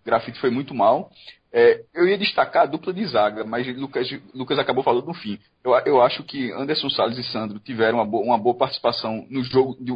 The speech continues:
no jogo de uma forma geral. É, Anderson Salles co-, é, come-, co-, cobrou uma falta no primeiro tempo muito mal, mas no segundo ele já exigiu uma, uma defesa muito boa do goleiro de Londrina, César. É, ele faz tempo que ele não acerta gol de falta, mas a, essa cobrança, essa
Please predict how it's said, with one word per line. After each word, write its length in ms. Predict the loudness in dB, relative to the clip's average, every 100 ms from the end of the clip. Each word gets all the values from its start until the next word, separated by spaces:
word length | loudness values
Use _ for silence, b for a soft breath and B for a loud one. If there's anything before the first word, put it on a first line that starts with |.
| -6
no 140 | -2
jogo 180 | 0 0
de 60 | 0
uma 100 | 0
forma 260 | 2 2
geral. 520 | 4 6 6 4 2 _ b b b
É, 600 | -2 2 4 4 4 2 -4 -2
Anderson 320 | 0 0 -2
Salles 400 | 2 2 2 -6 -6
co-, 200 | -4 -4
é, 120 | -4 -12 _ _ _ -16
come-, 200 | -12 -12 -16 -12
co-, 160 | -6 -4
cobrou 240 | 0 4
uma 40 | 4
falta 200 | 4 0
no 60 | -4
primeiro 80 |
tempo 200 | -4 -8
muito 280 | -8 -10 -6
mal, 360 | 2 4 4 0 B B 0
mas 160 | 0
no 80 | 0
segundo 340 | -6 -4 -4
ele 100 | -2
já 140 | 0 0 0
exigiu 340 | -6 -4 -2
uma, 80 | 0
uma 180 | 0 0
defesa 300 | -2 -2 -2
muito 220 | -4 -4
boa 140 | -2 0
do 100 | 2
goleiro 200 | 2 2
de 60 |
Londrina, 380 | -2 -2 -2 -2
César. 440 | -2 0 -2 -2 -14 _ B B B _ -4
É, 580 | 2 4 4 4 2 -2
ele 100 | -4
faz 260 | 0 0 0
tempo 160 | -2
que 60 | 0
ele 60 |
não 40 | 0
acerta 480 | 0 -2 0 -2 -4
gol 160 | -4 -4
de 60 |
falta, 300 | 0 2 2
mas 160 | 0 -2
a, 120 | -2 -6
essa 180 | -8
cobrança, 520 | -2 -2 0 0 0 -2
essa 160 | -8